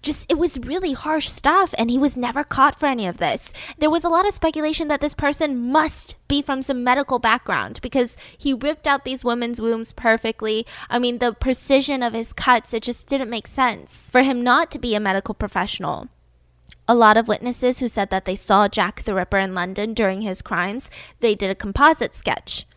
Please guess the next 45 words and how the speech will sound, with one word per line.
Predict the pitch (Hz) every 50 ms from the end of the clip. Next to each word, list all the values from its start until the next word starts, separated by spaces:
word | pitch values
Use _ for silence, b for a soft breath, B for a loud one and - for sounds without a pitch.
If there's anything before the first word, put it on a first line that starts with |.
| _ _ _ _ _ _ _ -
If | - 202 233
you | 214
compare | - 220 208 - 226 202 190
it | 190 - -
to | - -
pictures | 220 175 - - 208 208 220 -
of | - - 196 185 175 - -
H | 196 175 - -
H | 226 269 -
Holmes, | - 240 180 170 165 190 254 - - - B B B B B
they | 269 294
do | 277 339 381
look | 370 294 277 269 - -
very | 208 160 147 202
similar. | - - 180 156 - - - - - - _ _ _
The | - 247
pictures | - 294 277 - 302 302 277
were | 285 277
taken | 277 - 240 247 - 254 254
to | 262 247
former | - 233 220 214 220 220 -
F | 208 208 - -
B | 254 254
I | 269 269
agents, | 269 - 190 185 185 - 185 185 190 214 - - - - -
and | - 220 214
a | 208
lot | 214 226 262 277
of | 269
them | 233 220 214 220
said, | - - 202 214 - B B B B B B _ _ _ _ _ _ _ -
"I | - 240
don't | 214 208 202
know. | 226 233 - - 208
From | - - 202 208
my | 220 262 294
experience | 302 - - - 277 254 240 233 226 226 220 233 - -
with | 196 196 196 -
composite | - 214 202 214 175 175 - 233 - -
sketches, | - 185 180 - - 180 - 233 - - - b b b b b b b
it | - 202 -
does | 254 226 214 196 -
look | 214 196 180 139 - - -
very | 190 160 123 -
similar." | - - - 139 107 69 53